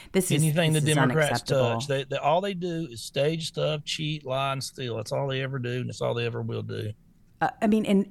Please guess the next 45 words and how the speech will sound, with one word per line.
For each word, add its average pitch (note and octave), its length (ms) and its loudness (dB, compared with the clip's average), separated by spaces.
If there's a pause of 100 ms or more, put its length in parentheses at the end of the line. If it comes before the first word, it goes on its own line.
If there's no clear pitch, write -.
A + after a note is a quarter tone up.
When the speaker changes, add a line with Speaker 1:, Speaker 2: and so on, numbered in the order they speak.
(160)
Speaker 1:
who's B3+ 280 4
to A#3 100 -6
say B3+ 200 2
that F#3 160 -2
we've F#3+ 200 0
got G3 160 0
people G3+ 300 -2
that F#3+ 140 -2
are F#3 100 0
going F#3+ 260 -2
to F#3 80 -6
change G#3 340 -2
it G3+ 80 -6
back G3 240 0
to F#3 80 -6
where F#3 300 0
it - 120 -8
should - 300 -2
be A#2 300 -6 (200)
instead F3+ 300 4
of E3 100 4
allowing E3 640 2
all C#3 240 2
of C3+ 80 -6
this - 240 -6
to D#3 100 -6
go D#3+ 220 0
on? G3+ 200 0
We F3 180 2
don't. D#3+ 720 0 (440)
They C4 120 10
are E4 80 8
quite D#4+ 300 4
happy D4 420 -2
with F3 200 0
this - 200 -2
arrangement, G#2 680 -6 (720)
it D3+ 120 4
appears. F#3 540 2 (180)
And B3 120 10
if B3+ 100 8
you A#3 80 6
don't B3 300 6
fix - 440 0
it, B2 280 0